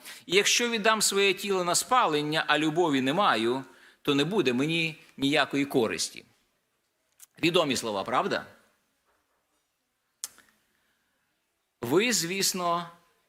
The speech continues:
уважні слухачі і звернули увагу, що у кожному з прочитаних віршів, ми їх прочитали три, апостол Павло поєднав дві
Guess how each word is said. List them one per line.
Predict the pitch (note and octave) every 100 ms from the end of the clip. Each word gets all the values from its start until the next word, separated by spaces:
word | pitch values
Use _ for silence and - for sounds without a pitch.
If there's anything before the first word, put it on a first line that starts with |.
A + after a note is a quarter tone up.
| _ _
уважні | C#3+ C#3 E3+ E3+ F#3
слухачі | E3+ F#3 G3 - B2+ G#2+ D3+ - _ _ _ _ _ _ _ _ _ _ _ _ _ _ _ _
і | D3+
звернули | C3+ F3 F3+ G3 F3+
увагу, | D#3+ D3 F3+ B3 F3 G#2 G2 G2+ _ _ _ _ _ _ _ _ _ _ _ _ _ -
що | - - - - F3 F3 E3+ E3 E3 - - _ _ _ _ _ _ _ _ -
у | C3+
кожному | - B3+ B3+ G#3 G#3+ G#3
з |
прочитаних | - F3 D#3+ G#3 G3+ F#3+ F3+ E3 -
віршів, | - E3 F3+ D#3+ - A3+ B2 A2 A2+
ми | C#3
їх | D3+ D3
прочитали | C3+ - C#3 D3+ C#3
три, | C3+ F#3 E3+ A2+ C3 D3+ _ _ _ _ _ _ _ _ _ _ _ _ _ _ _ -
апостол | B2+ G3+ A#3 A3+ G#3 F#3
Павло | - D#3+ F3+ A#3 F#3
поєднав | C#3+ C#3+ D3+ D#3 F#3 F#3 E3 A#2
дві | A#2 D3 A3+ A#3+ B3 -